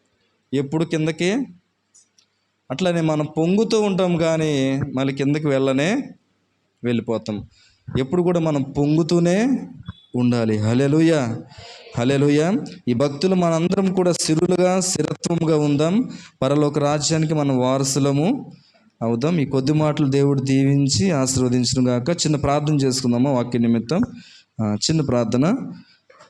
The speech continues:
మనకున్న విశ్వాసం మనం కనపరచాలి.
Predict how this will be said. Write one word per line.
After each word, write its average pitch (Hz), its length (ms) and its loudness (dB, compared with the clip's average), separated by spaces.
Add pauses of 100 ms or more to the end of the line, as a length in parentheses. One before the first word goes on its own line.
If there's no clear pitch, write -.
(680)
మనకున్న 143 380 2
విశ్వాసం 185 680 2
మనం 151 300 2
కనపరచాలి. 147 1000 0